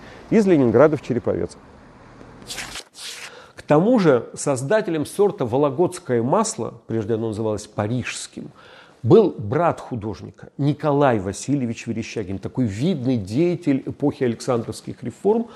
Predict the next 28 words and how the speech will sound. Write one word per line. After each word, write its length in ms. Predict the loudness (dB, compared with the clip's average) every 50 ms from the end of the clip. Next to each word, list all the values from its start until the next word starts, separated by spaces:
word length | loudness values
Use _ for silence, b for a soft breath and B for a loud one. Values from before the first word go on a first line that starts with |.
| B B B B B
Он 140 | 2 2 2
всюду 400 | 2 0 -2 0 2 2 4 4
насаждал 800 | 2 2 2 -2 -4 -4 -6 -2 0 4 4 4 4 2 0 -4 B B B B B
маслобойни 760 | -2 -2 -2 0 2 0 2 2 6 6 6 6 6 4 2 -2
и 100 | -4 -6
сыроварни. 640 | -8 -8 -6 -6 -6 -6 -6 -6 -8 -8 -10 -14 -16 _ _ _ _ _ _ _ B B B B B B B B B B B B B B 0
И 300 | 2 4 4 2 0 -2
в 100 | -8 -2 2
приложении 580 | 6 8 8 8 8 6 6 6 6 6 4
к 80 | 2 0
основному 560 | -2 0 2 2 4 4 6 6 6 6 4
курсу 320 | 2 0 -4 -4 -4 -6
школьной 420 | -10 -6 -2 0 2 2 2 0 0
истории 480 | -2 -4 -4 0 2 2 2 2 2 0 -4 -12 -20 _ _ _ _ _ _ _ _ _ _ _ _ _ _ _ -2
была 280 | 4 6 6 6 6
книжечка 500 | 4 2 0 0 2 0 0 -2 -2 0
у 80 | 0 0
нас 240 | 0 -2 -4 -6 -12 -20 _ _ _ _ _
«Люби 520 | 0 2 4 4 4 4 4 4 4 4 4
и 20 |
знай 340 | 2 2 2 2 4 2 2
свой 300 | 0 -2 0 2 2 2
край». 360 | 2 0 0 0 0 0 -2 -6 -14 _ _ _ _ _ _ _ _ _ _ -6
И 60 | -6 -4
там 340 | 0 2 2 2 2 0
мы 60 | -2 -2
проходили 680 | -2 -4 -4 -4 -4 -4 -4 -2 -2 0 0 0 0
деяния 720 | -2 -2 -2 2 4 4 4 6 4 4 2 2 2 0